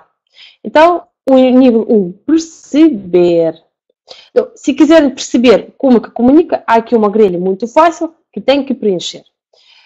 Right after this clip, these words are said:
O único problema com esta grelha é que nós nem sempre somos muito objetivos com a nossa própria avaliação. Por isso,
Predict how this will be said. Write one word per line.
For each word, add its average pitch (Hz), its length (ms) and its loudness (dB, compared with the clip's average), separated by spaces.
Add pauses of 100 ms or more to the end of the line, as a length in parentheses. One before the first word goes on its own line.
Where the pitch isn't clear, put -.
(120)
O 277 100 2
único 269 460 4
problema 247 420 2
com 226 140 -2
esta 220 220 0
grelha 302 460 2
é 254 100 4
que 247 140 -8
nós 233 680 -2 (880)
nem 330 200 2
sempre - 720 -2
somos 269 360 -4
muito 254 220 0
objetivos 202 520 -6
com - 140 -12
a - 20 -8
nossa 220 220 -8
própria - 300 -14
avaliação. 160 440 -20 (680)
Por 269 140 2
isso, - 320 -4